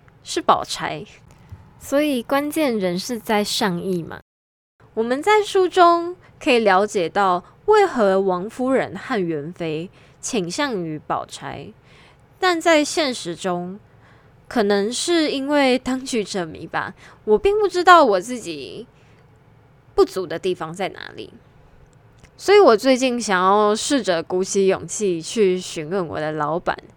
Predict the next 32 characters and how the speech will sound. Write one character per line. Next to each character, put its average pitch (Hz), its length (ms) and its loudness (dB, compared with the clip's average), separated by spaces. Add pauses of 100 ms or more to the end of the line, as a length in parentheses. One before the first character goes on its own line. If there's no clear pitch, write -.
(720)
因 302 120 -4
为 339 160 6
我 233 160 4
不 302 180 4
想 320 240 4
要 320 320 6 (120)
还 220 340 8
泪 311 160 6
给 220 160 4
我 240 180 6
老 180 220 6
板 190 300 4
啊， 135 300 -12 (500)
也 226 140 6
不 294 120 0
想 311 200 4
要 226 120 6
这 226 180 2
一 208 100 6
生 202 560 -2
都 214 180 8
一 226 60 6
直 165 160 -6
在 175 180 -2
做 185 220 -2
别 139 180 -4
人 127 240 -6
的 139 200 -4
第 - 260 -2
二 202 160 0
选 180 200 -10 (120)
择。 - 160 -16